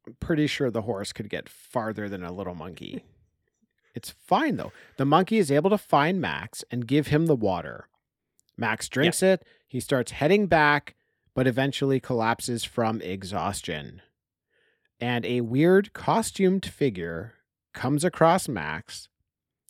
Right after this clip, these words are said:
Speaker 1: and drags him back to her camp. And the person who found him is called Savannah Nix.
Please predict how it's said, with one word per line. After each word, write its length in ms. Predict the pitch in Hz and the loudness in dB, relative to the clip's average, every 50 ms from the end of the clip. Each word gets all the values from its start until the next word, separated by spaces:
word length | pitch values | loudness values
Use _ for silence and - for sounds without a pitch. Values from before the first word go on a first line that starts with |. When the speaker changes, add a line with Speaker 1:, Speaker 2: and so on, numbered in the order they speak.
| _ _ _ _ _ | _ _ _ _ _
Speaker 1:
and 180 | - 110 107 92 | -10 -8 -8 -8
drags 440 | - 107 113 113 117 139 147 135 - | -6 -4 0 2 2 2 0 0 0
him 180 | 147 151 147 | 0 0 2
back 260 | 131 127 117 117 110 - | 2 0 0 0 -2 -4
to 120 | - 120 | -6 -6
her 140 | 98 110 104 | -6 -6 -8
camp. 420 | - - - 87 80 76 - - - - _ _ _ _ _ _ _ _ _ _ _ _ _ | -8 -10 -10 -10 -10 -12 -14 -14 -18 -20 _ _ _ _ _ _ _ _ _ _ _ _ _
And 340 | 110 107 110 107 104 104 101 | -8 -6 -4 -4 -4 -4 -6
the 80 | 101 - | -6 -6
person 360 | - - 127 123 - - 123 | -2 0 0 0 0 0 0
who 100 | 117 127 | 0 0
found 320 | - - 143 143 143 143 | 0 0 2 2 2 2
him 240 | 127 143 151 147 147 | 2 2 2 2 0
is 220 | - 120 113 - - | 0 -4 -6 -6 -8
called 420 | - - 123 110 95 98 104 104 | -6 -2 0 0 0 0 -2 -4
Savannah 680 | - - - - 113 98 92 110 104 110 139 175 185 185 | -8 -6 -4 -4 -4 -4 -4 -4 -2 0 0 0 0 0
Nix. 520 | 185 170 170 208 - - - - - - | 0 -2 -2 -4 -6 -10 -12 -12 -14 -16